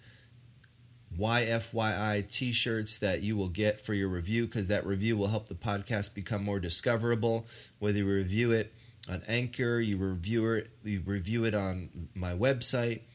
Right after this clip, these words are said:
your first year in dot com, Y F Y I podcast dot com, you review it on Apple and the iTunes store.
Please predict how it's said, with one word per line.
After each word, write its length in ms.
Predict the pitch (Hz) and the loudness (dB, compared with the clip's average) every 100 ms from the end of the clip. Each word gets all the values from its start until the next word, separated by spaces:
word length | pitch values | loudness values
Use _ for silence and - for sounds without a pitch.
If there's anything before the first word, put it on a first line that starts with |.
| - - - - - - - - - | -20 -20 -18 -18 -18 -20 -20 -20 -12
your 120 | - 95 | -8 -4
first 340 | 117 110 - | -2 0 2
year 120 | 110 | 2
in 120 | 101 | 0
dot 200 | 95 - | -2 -4
com, 340 | - 117 117 107 | -4 -4 -2 0
Y 180 | 104 101 | 2 2
F 220 | 104 - | -2 -2
Y 180 | 101 90 | -2 -2
I 60 | |
podcast 720 | 87 127 117 113 131 113 110 | -2 0 0 0 -2 -2 -2
dot 220 | 123 110 - | -2 -4 -4
com, 420 | 117 110 104 107 - - - | -4 -2 -4 -6 -12 -20 -10
you 160 | 98 104 | -2 0
review 340 | 95 104 113 | 0 2 2
it 160 | 107 - | 2 0
on 280 | 95 90 87 | -4 -6 -6
Apple 640 | - 110 120 123 113 117 - - - - | -2 -2 0 0 0 0 -8 -20 -20 -8
and 120 | 92 | -4
the 60 | 80 | 0
iTunes 540 | 104 113 - 120 110 | 0 2 0 0 2
store. 480 | - 113 110 107 | 2 2 0 0